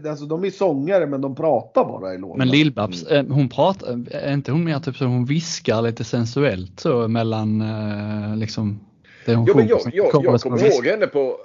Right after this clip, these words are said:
Speaker 3: när man växte upp på åttiotalet, där var hon ju rätt så stor och så, fortfarande liksom i sina glansdagar, eller hon var väl i sina glansdagar innan in i, i, till, i döden på sätt och vis ju, men, men, och folkkär och allt det där.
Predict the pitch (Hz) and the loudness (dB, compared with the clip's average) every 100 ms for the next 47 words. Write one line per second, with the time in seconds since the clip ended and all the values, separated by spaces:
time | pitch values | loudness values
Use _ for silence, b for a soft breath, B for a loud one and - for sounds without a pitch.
0 | 139 143 143 139 143 - 139 - 117 - | -12 -6 -4 -2 -2 -4 -8 -4 -4 -6
1 | - 90 92 87 92 104 104 98 90 90 | -10 -6 -4 -4 -2 -2 0 -2 -2 -6
2 | 80 73 - 92 80 73 76 82 73 - | -6 -12 -8 -6 -6 -8 -8 -8 -8 -8
3 | 82 82 73 69 78 - 58 - 80 76 | -10 -10 -10 -10 -10 -16 -20 -14 -12 -12
4 | 76 80 90 78 - - 87 76 80 104 | -14 -6 -4 -4 -4 -2 -2 -4 0 -2
5 | 98 101 92 92 82 92 85 85 80 80 | 0 -2 0 0 0 -2 -2 -2 -6 -8
6 | 87 82 80 - - - 50 - 90 90 | -10 -10 -10 -12 -12 -12 -12 -12 -10 -8
7 | 50 - 92 87 78 78 87 - 127 135 | -8 -4 -2 2 2 0 -2 2 2 4
8 | 104 - - 82 95 101 101 98 104 104 | 2 0 -10 -8 -8 -2 -2 0 -2 2
9 | 104 - 85 85 - 82 | 0 0 -2 -2 -4 -8